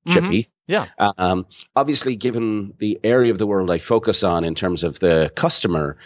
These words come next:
Speaker 1: um, I mentioned, um, Don and Martha's One-to-One Future. I mean, that's twenty odd years old, but still seminal in the industry, mentioning Disney, there's a great book called Be Our Guest by the Disney Institute. And then I think, you know, the other thing, I'm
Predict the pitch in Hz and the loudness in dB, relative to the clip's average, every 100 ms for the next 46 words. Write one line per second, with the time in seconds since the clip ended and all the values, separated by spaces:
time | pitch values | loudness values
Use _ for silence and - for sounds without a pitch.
0 | - - - 92 85 80 82 98 107 107 | -20 -6 0 2 2 0 -2 0 2 0
1 | 104 90 78 - - - 87 80 76 78 | 0 -4 -4 -10 -8 -2 0 0 -2 -4
2 | 95 85 82 82 80 85 76 85 85 85 | -2 0 0 0 0 -2 -4 -6 -6 -4
3 | 78 - 98 95 92 85 82 98 - - | -4 -2 -2 2 2 2 0 -2 -2 -6
4 | - - 85 80 78 82 73 117 113 87 | -6 -4 -2 -2 -2 -4 0 2 2 0
5 | 78 - - 95 82 80 - - - - | -4 -6 -2 0 2 -2 -8 -20 -10 -2
6 | 104 104 92 82 78 80 87 107 - 73 | 0 2 -2 -4 -8 -6 -4 -6 -4 -4
7 | 73 67 - - - _ - 117 113 - | -4 -6 -14 -20 -20 _ -4 0 0 2
8 | 117 104 139 117 85 76 80 80 87 82 | 0 2 2 2 -2 -2 -4 -2 -2 0
9 | 85 - 90 76 101 90 85 98 104 - | -4 0 0 2 0 0 0 2 0 0
10 | - 92 80 76 87 82 82 80 - 78 | -6 -4 -4 -4 -4 -2 -4 -4 -8 -4
11 | 85 80 80 - - - - 98 98 98 | 0 0 -2 -6 -14 -16 -2 2 4 4
12 | 95 113 98 - - - 117 110 110 110 | 2 2 0 -4 -14 0 4 6 4 4
13 | 107 101 98 | 2 0 -2